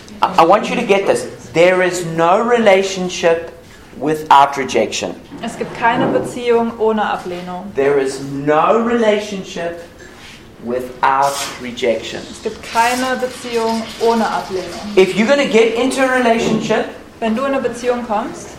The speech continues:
Speaker 1: there is no way to that without passing through rejection.
Speaker 2: dann gehst du da nicht rein, ohne auch Ablehnung zu
Speaker 1: So you
Speaker 2: erleben.
Speaker 1: need to decide if you're willing to go through that or not.
Speaker 2: Also du musst dich entscheiden, ob du bereit bist, da
Speaker 1: If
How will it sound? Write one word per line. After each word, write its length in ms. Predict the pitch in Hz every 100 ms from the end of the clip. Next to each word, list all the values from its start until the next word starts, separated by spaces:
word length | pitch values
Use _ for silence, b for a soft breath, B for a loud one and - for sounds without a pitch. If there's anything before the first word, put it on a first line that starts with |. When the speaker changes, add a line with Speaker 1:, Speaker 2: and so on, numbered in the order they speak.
| -
Speaker 1:
there 160 | 190
is 320 | 185 226 214 185
no 280 | 202 226 262
way 200 | 262 262 262
to 140 | 247 220
that 240 | 180 190 - - - -
without 420 | - 160 151 156 151
passing 460 | 170 185 - 190 185 -
through 200 | 180 175
rejection. 680 | 165 165 135 - 110 101 214 190 202
Speaker 2:
dann 180 | 220
gehst 300 | 220 247 - 240
du 40 |
da 140 | 226
nicht 340 | 220 240 - 226
rein, 320 | 233 233 226 -
ohne 340 | 240 247 226
auch 180 | 208 208
Ablehnung 440 | 214 214 202 196 196
zu 100 | -
Speaker 1:
So 60 |
you 60 | 180 185
Speaker 2:
erleben. 140 | 226
Speaker 1:
need 180 | 269 262
to 60 |
decide 480 | 190 220 226 214 208
if 120 | 202
you're 140 | 208 196
willing 280 | 196 202 196
to 100 | 202
go 220 | 160 165
through 200 | 175 165
that 160 | 151 147
or 100 | 139
not. 180 | 104 - - -
Speaker 2:
Also 160 | 214
du 60 | 233
musst 180 | 240 247
dich 80 | 233
entscheiden, 420 | 226 233 233 233
ob 120 | 214
du 60 | 226
bereit 420 | 220 202 196 196
bist, 120 | 202
da 80 |
Speaker 1:
If 40 | 202